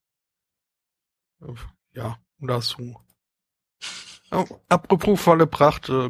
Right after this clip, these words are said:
kann ich auch, äh, kurz noch erwähnen, es gibt eine Studie, die festgestellt hat, äh,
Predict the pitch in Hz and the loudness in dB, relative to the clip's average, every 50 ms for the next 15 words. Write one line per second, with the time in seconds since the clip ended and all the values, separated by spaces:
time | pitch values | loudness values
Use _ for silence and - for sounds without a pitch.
0 | 120 - - 139 131 131 120 117 123 123 120 - - - 123 127 127 123 - - | -6 -6 -4 -4 -2 -2 -4 -4 -4 -6 -6 -6 -6 -6 -6 -6 -6 -8 -8 -2
1 | - 240 226 - - 160 143 - - 131 135 135 139 151 160 139 - - - 165 | 2 2 2 2 2 2 4 4 4 4 6 6 6 4 2 0 -2 -2 -4 -4
2 | - - - 139 139 123 - - 147 147 139 143 131 123 123 113 - - 131 - | -2 0 2 2 2 2 0 0 -2 -2 0 0 0 0 0 -4 0 0 -2 -2
3 | - - 120 - - - 123 120 117 - - 123 135 - - _ _ _ - - | -2 -8 -8 -8 -4 -4 -4 -4 -2 0 0 0 0 -2 -10 _ _ _ -20 -20
4 | - - - _ _ _ - 143 143 143 143 143 143 143 | -20 -20 -20 _ _ _ 0 4 4 6 6 6 4 4